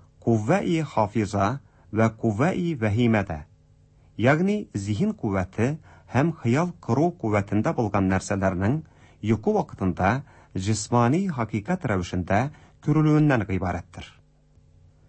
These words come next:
Һәр кешенең төше үзенә муафик рәвештә күрелүе дә төшнең зиһен куәте вә хыял кору куәте әсәрләренең ми хозурында җисмани ителеп күрелүләренә дәлилдер.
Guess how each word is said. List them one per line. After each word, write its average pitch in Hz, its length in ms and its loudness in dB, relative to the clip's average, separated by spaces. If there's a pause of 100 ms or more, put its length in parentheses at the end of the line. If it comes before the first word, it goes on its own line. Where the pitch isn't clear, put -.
(420)
Һәр 220 200 4
кешенең 143 480 0
төше 95 420 -2 (380)
үзенә 131 480 2
муафик 107 560 0
рәвештә 95 480 -2
күрелүе 104 400 0
дә 90 320 -2 (720)
төшнең 196 560 0 (100)
зиһен 107 380 2
куәте 98 600 0 (320)
вә 135 260 2
хыял 117 400 -2
кору 151 320 -2
куәте 107 440 -2
әсәрләренең 98 840 -2 (360)
ми 190 220 4
хозурында 104 800 0
җисмани 107 560 0
ителеп 113 320 -6
күрелүләренә 95 800 0
дәлилдер. 120 400 -2